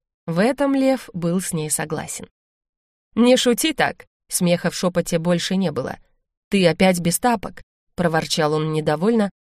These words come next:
и, аккуратно переступив через осколки, донёс её до дивана. Чтобы не упасть, Рита снова обхватила шею и невольно прижалась к нему сильнее. Иногда это так приятно, когда кто-то носит тебя на руках,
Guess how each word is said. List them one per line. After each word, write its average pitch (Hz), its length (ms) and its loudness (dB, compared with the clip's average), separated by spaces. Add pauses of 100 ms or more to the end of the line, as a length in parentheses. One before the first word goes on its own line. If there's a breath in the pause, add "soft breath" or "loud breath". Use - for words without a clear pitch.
(120)
и, - 80 -6
аккуратно 185 500 2
переступив 165 600 -4
через 151 320 -6
осколки, 196 580 -4 (260)
донёс 208 440 2
её 156 160 -2
до 156 120 0
дивана. 156 460 -4 (640)
Чтобы 311 320 0
не 269 120 6
упасть, 285 480 0
Рита 233 320 2
снова 240 440 2
обхватила 156 720 -4
шею 262 440 0
и 240 120 0
невольно 202 480 4
прижалась 170 540 -2
к - 80 -16
нему 160 280 0
сильнее. 151 580 -6 (540)
Иногда 160 420 2
это 160 180 0
так 151 240 -2
приятно, 175 580 -2 (200)
когда 180 320 0
кто-то 233 480 0
носит 180 420 0
тебя 160 260 -4
на 160 140 -2
руках, 156 440 -6